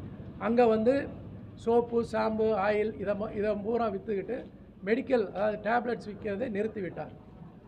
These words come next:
But இருந்தாலும் பழைய பழக்கத்தின் பேர்ல வந்து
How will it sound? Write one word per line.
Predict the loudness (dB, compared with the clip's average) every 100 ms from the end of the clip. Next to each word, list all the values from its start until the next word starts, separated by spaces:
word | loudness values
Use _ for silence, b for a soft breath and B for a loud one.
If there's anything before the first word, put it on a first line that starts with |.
| -4
But | -2 0
இருந்தாலும் | 2 4 4 4 4 0 -6 -4
பழைய | 2 4 4
பழக்கத்தின் | 2 0 -2 -4 -6 -6 -6
பேர்ல | -6 -4 -4
வந்து | -4 -4 -6